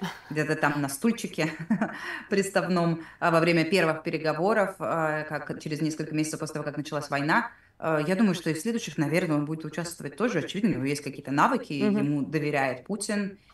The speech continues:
Speaker 2: а, и он будет в них участвовать. Но просто давайте не забывать, кого он представляет в этих
Speaker 1: Да.
Speaker 2: переговорах. Он представляет Путин.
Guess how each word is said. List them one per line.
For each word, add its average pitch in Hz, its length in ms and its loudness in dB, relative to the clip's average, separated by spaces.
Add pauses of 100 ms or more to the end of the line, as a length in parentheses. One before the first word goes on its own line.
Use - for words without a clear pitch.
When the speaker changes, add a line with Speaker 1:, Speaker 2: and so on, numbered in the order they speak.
(260)
Speaker 2:
а, 135 220 0
и 131 180 -2
он 160 320 2 (180)
будет 139 320 -6
в 156 140 -8
них 156 160 0
участвовать. 165 460 0
Но 143 60 -2
просто 143 280 -8
давайте 151 260 -4
не 147 60 0
забывать, 151 400 0
кого 135 400 -2
он 156 180 -2
представляет 151 520 -6 (200)
в - 40 -16
этих - 140 -20
Speaker 1:
Да. 190 100 2
Speaker 2:
переговорах. 170 320 0
Он - 100 -8
представляет - 540 -6
Путин. - 220 -20